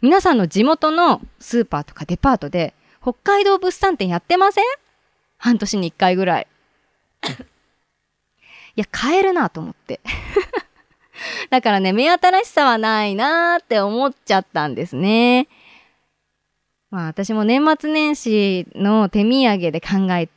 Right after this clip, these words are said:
ていたし、まあ、ちょっとお年賀になるような、話のネタになるような北海道土産が欲しいなと思って、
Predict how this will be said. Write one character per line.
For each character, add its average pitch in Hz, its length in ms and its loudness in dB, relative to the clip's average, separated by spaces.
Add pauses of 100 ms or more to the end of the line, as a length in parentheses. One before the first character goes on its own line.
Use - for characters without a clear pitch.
(120)
て 139 60 -4
い 151 80 -4
た 170 160 -6
し、 254 460 -2 (540)
ま 175 60 -8
あ、 - 20 -8
ち - 80 -14
ょ - 20 -14
っ - 20 -20
と 160 140 -2
お 170 100 -2
年 226 260 4
賀 180 120 0
に 165 120 -2
な 220 180 0
る 285 120 2
よ 190 180 2
う 170 60 -2
な、 196 400 0
話 180 360 -4
の 247 100 0
ネ 254 120 0
タ 294 140 0
に 349 80 -2
な 427 140 0
る 403 100 0
よ 247 140 4
う - 20 0
な 247 420 2
北 202 80 -4
海 226 220 -2
道 254 120 4
土 302 120 -2
産 247 220 0
が 185 80 -2
欲 214 200 -6
し - 140 -10
い 370 160 -2
な 311 180 0 (280)
と 214 140 0
思 170 160 -6
っ - 40 -10
て、 196 560 -4